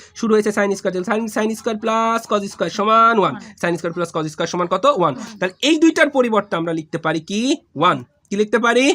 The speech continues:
Speaker 1: ওয়ান। তার সাথে আছে আমাদের সাইন এ into cos A। বলেন এইটুকু বুঝেছেন কিনা?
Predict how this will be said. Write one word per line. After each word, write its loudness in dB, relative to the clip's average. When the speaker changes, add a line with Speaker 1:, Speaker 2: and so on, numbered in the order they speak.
Speaker 1:
ওয়ান। 2
তার 2
সাথে 0
আছে -2
আমাদের 2
সাইন 0
এ 4
into 0
cos 2
A। -2
বলেন 2
এইটুকু -4
বুঝেছেন -4
কিনা? 0